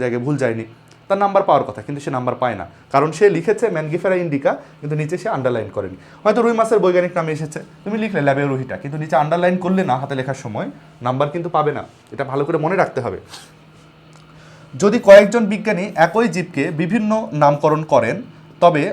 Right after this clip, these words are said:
অগ্রাধিকার আইন অনুসারে প্রথম বিজ্ঞানী কর্তৃক প্রদত্ত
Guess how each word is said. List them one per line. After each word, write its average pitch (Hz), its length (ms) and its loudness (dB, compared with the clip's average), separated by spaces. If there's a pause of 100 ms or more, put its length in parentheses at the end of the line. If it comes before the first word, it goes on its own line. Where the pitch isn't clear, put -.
(200)
অগ্রাধিকার 190 480 4 (140)
আইন 170 140 2 (100)
অনুসারে 151 340 -4 (140)
প্রথম 185 240 -4 (140)
বিজ্ঞানী 120 360 0 (100)
কর্তৃক 135 380 -4 (440)
প্রদত্ত 135 280 -4